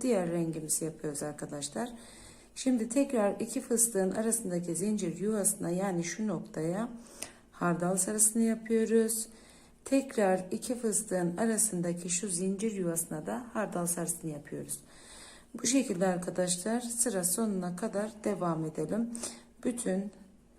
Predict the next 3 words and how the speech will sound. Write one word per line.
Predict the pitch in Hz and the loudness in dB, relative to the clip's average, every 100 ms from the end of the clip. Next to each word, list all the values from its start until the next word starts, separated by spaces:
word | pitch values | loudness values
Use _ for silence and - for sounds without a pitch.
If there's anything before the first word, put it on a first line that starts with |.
| - - - - | -20 -20 -20 -10
sıraları | - 262 240 170 165 165 175 - | -2 2 2 2 0 0 -2 2
dolduralım. | 247 180 170 175 180 226 - | 2 2 2 2 2 0 -2
Tekrar | - 220 175 185 190 202 - | -2 -2 0 0 0 0 -8